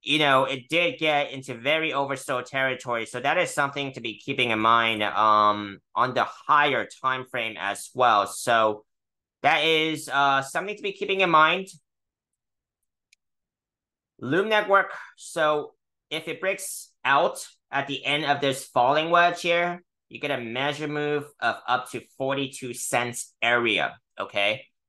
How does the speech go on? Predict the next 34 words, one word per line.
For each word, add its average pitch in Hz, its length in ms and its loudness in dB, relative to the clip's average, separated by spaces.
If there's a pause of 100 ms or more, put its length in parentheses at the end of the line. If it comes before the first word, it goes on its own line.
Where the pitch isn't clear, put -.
(300)
Measure 180 380 0
moves 220 420 0 (100)
are 143 220 2 (100)
estimates 160 640 -4
only. 135 480 -4
It 120 140 -10
could 139 100 -10
be 123 220 -2
over 151 400 4
and 120 280 -4
under, 185 480 0 (240)
okay? 113 380 -4
It 117 60 -6
really 123 240 -4
depends 139 760 -8
on 117 500 4 (140)
the 107 60 -12
type - 280 -8
of 104 140 -6
market, 135 480 0 (540)
right? 120 340 2 (640)
Um, 139 760 4
so - 180 -4
let's 165 220 2
see 165 240 -4
if 139 200 -2
Loom 143 300 -2
Network 151 320 0
gets 147 220 -6
a 120 80 -4
rebound 135 580 -2 (560)
from 120 380 2
a 113 280 -6
breakout 120 600 -2